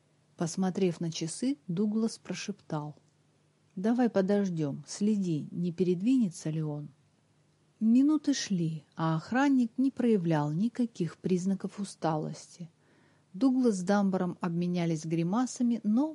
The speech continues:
продолжали ждать. Прошло еще десять минут. Наконец, охранник сложил газету и поднялся на ноги.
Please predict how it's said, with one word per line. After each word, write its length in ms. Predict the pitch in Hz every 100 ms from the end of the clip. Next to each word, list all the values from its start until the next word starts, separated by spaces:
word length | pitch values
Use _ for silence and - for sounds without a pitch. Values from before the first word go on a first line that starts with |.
| -
продолжали 640 | 196 180 175 170 180 185
ждать. 520 | 180 170 156 151 - _ _ _ _ _ _ _
Прошло 440 | 185 180 - 294
еще 480 | 294 277 - - 180
десять 440 | 156 160 - 147
минут. 400 | 156 151 143 147 _ _
Наконец, 760 | 175 170 180 190 220 294 - - -
охранник 640 | 170 - 185 180 175 165
сложил 460 | - 165 170 170 160
газету 560 | 151 151 160 240 -
и 160 | - 202
поднялся 640 | - 175 175 180 170 -
на 260 | 175 165 156
ноги. 360 | 151 156 -